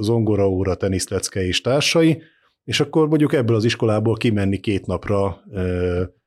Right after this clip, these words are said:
faluvégi cigány gyerekeket tanítani, hát, mm, majd orba fog vágni néhány embert itt a valóság,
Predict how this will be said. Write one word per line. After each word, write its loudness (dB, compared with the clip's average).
faluvégi -2
cigány -2
gyerekeket -4
tanítani, -4
hát, -6
mm, -4
majd -4
orba -4
fog -2
vágni -2
néhány -2
embert -2
itt -4
a -2
valóság, 0